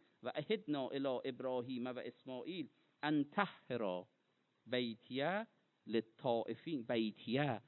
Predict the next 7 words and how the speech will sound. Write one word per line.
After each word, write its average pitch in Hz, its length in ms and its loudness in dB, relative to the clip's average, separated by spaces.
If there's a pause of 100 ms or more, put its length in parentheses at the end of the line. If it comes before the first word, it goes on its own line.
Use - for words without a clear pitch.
(220)
طهرا، 92 800 -2 (920)
به 139 100 0
ابراهیم 131 640 2
و - 40 -2
اسماعیل 139 580 -2
ما 208 200 0
عهدنا. 101 800 2